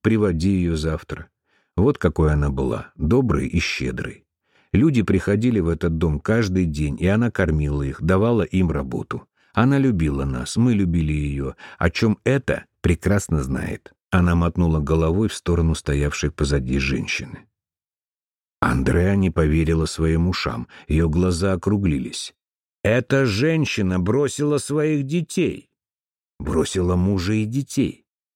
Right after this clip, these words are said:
Я не собираюсь стоять тут и выслушивать». «Добрее женщины не было на свете», продолжала Джослин, будто никто ее не перебивал.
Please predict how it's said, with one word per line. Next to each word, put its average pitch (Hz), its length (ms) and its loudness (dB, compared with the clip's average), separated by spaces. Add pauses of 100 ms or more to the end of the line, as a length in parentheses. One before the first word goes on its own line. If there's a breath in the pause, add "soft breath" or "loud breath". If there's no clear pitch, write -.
(120)
Я 73 240 0
не 120 140 2
собираюсь 139 640 0
стоять 117 480 -2
тут 123 220 0
и 127 40 4
выслушивать». 123 800 0
«Добрее 107 500 2
женщины 98 540 0
не 95 180 2
было 90 220 0
на 87 140 2
свете», - 540 -8 (260)
продолжала 78 560 2
Джослин, 78 540 0
будто 76 240 -2
никто 78 340 2
ее 80 180 4
не 78 140 2
перебивал. 73 640 0